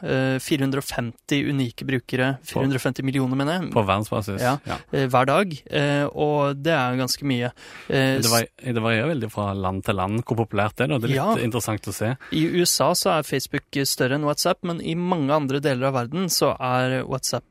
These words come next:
Speaker 1: eh, mye større og
Speaker 2: Mm.
Speaker 1: brukes mye, mye mer, eh, spesielt i utviklingsland. Og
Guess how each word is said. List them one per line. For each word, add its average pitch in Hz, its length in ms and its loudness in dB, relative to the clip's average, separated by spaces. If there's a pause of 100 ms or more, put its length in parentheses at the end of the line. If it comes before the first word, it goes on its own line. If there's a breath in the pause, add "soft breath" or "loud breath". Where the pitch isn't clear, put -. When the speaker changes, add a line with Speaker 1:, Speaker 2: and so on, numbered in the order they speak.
(120)
Speaker 1:
eh, 127 180 0
mye 131 300 0
større 123 420 -4
og 143 60 -2
Speaker 2:
Mm. - 20 0 (180)
Speaker 1:
brukes 135 200 -2
mye, 143 320 0
mye 123 200 -2
mer, 120 220 -4 (380 loud breath)
eh, 131 120 0
spesielt - 600 0
i 123 320 -4 (120)
utviklingsland. 127 960 -2 (320 loud breath)
Og 135 340 4